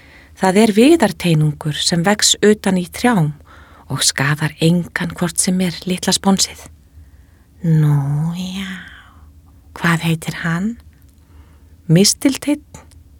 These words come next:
Kannast ekki við hann?“ „Jú, ég held ég hafi einhvern tíma séð hann.“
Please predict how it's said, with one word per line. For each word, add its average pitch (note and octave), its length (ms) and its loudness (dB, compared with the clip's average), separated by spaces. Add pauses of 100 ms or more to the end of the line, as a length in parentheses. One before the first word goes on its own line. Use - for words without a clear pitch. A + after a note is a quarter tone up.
(340)
Kannast F3 340 2
ekki - 180 -4
við G#3+ 220 0
hann?“ D#3+ 160 -8 (400)
„Jú, - 80 -6 (800)
ég - 100 -16
held A3 400 -2
ég E3+ 80 -6
hafi D#3+ 160 -8
einhvern - 260 -10
tíma E3+ 300 -8
séð E3+ 400 -6
hann.“ E3 240 -8